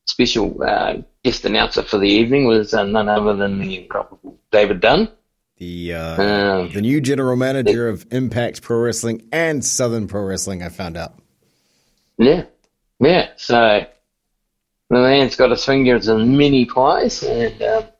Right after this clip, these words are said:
Speaker 1: it's always a great, great night when he comes down. Um, I even got footage on my phone of, um, him bogging away to the delinquents after the show. So, yeah, um,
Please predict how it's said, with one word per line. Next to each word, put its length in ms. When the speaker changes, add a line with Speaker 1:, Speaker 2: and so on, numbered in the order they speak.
Speaker 1:
it's 200
always 460
a 60
great, 260
great 240
night 280
when 120
he 140
comes 280
down. 260
Um, 520
I 140
even 280
got 180
footage 360
on 100
my 140
phone 340
of, 280
um, 380
him 180
bogging 380
away 320
to 180
the 140
delinquents 560
after 340
the 140
show. 300
So, 320
yeah, 500
um, 320